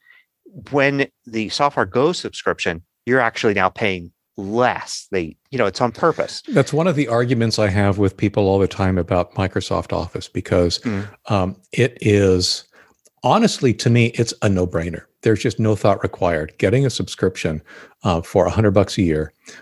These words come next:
Speaker 1: Yeah.
Speaker 2: to all of Office on up to five machines
Speaker 1: Yeah.
Speaker 2: is across platforms, by the way, both Mac and P C,
Speaker 1: Yep, it
Speaker 2: um,
Speaker 1: is.
Speaker 2: is just so much less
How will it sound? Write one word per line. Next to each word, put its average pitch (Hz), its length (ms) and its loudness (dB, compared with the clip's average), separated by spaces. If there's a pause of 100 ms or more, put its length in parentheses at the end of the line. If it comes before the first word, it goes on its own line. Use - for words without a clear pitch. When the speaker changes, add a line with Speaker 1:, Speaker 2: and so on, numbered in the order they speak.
(140)
Speaker 1:
Yeah. - 100 -2
Speaker 2:
to 92 300 0 (320)
all 139 640 0
of 127 420 2 (140)
Office 98 760 -2 (580)
on 120 300 2
up 120 140 -2
to 123 100 0
five 135 800 0 (120)
machines 117 1000 -2
Speaker 1:
Yeah. 120 200 0 (320)
Speaker 2:
is 123 540 0 (240)
across - 380 0
platforms, 123 580 -2
by 95 140 0
the 92 80 -2
way, 85 120 -2
both 98 220 0
Mac 113 240 0
and 113 100 -4
P 113 120 -4
C, - 260 -8 (380)
Speaker 1:
Yep, 123 80 -2
it 120 40 4
Speaker 2:
um, 117 220 4
Speaker 1:
is. - 360 -4
Speaker 2:
is 135 180 2
just 127 400 0 (200)
so 165 720 0 (320)
much 143 640 0 (200)
less 143 480 2